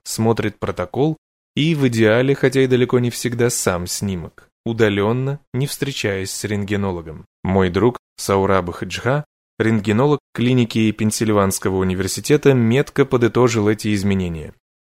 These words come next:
Рентгенолог, сидящий перед негатоскопом, был когда-то центром Вселенной. Теперь с появлением систем архивации и передачи изображений он стал чем-то вроде спутника Юпитера, безымянным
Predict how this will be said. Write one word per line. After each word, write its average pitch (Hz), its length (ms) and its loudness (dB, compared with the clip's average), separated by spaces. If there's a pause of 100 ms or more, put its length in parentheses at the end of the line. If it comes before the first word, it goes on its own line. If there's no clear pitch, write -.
Рентгенолог, 101 840 2
сидящий 131 560 -2
перед 123 320 0
негатоскопом, 113 1000 -2 (160)
был 117 280 2
когда-то 113 440 0
центром 98 600 -2
Вселенной. 92 720 -6 (500)
Теперь 170 320 2
с - 80 -6
появлением 127 640 2
систем 117 380 -2
архивации 104 760 -2
и 98 40 -6
передачи 101 480 -4
изображений 117 640 0
он 165 120 0
стал 165 280 2
чем-то 151 380 -2
вроде 135 300 0
спутника 123 520 -4
Юпитера, 107 760 -6 (440)
безымянным 107 800 0